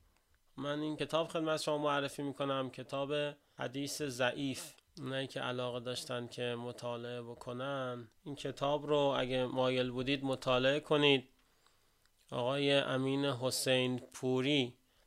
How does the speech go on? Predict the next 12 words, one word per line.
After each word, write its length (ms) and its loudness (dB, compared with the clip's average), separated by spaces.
این 160 -6
کتاب 420 0
رو 100 0
نوشتن، 760 4
ناشر 580 0
مؤسسهٔ 880 -2
فرهنگی 840 0
دارالحدیث. 1000 0
عنوان 460 0
کتابم 560 2
حدیث 580 -2
ضعیف. 720 0